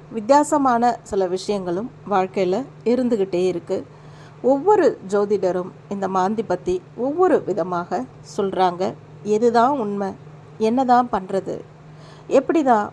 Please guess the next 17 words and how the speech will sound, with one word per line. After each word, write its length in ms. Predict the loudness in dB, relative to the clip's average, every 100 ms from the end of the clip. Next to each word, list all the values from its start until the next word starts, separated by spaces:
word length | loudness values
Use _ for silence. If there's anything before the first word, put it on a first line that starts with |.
| -4
வாழ்க்கையில 420 | -4 -2 -2 0
இருக்கிற 400 | -2 -2 -4 -4 -6
கஷ்டங்களை 580 | -6 -4 -2 0 0 0
எல்லாம் 300 | -2 -4 -6 -12 -4
கடக்கிறது? 640 | -2 0 0 -2 -2 -6 -8 -14 -2
லட்சியங்களையும் 840 | -2 -2 -2 -2 0 0 0 -4 -2
குறிக்கோள்களையும் 760 | -2 0 0 0 -2 -4 -4 -8 -6
எப்படி 380 | -6 -2 0 0
அடையிறது? 640 | 0 0 -2 -2 -4 -8 -12 -20 -20 -20 -20 -20 -20 -6
எவ்வளவு 400 | 0 2 4 4
முயற்சி 400 | 4 0 0 -4
பண்ணினாலும் 680 | -4 -4 -4 -2 -2 -2 -6 -14 -20
சில 260 | -8 -2 0
விஷயங்கள் 560 | 0 -2 -4 -2 -2 0
வாழ்க்கையில 520 | 0 -2 -4 -4 -6 -12 -6
நடக்கவே 600 | -2 0 0 0 0 0
மாட்டேங்குது. 800 | -2 -6 -10 -10 -10 -12 -14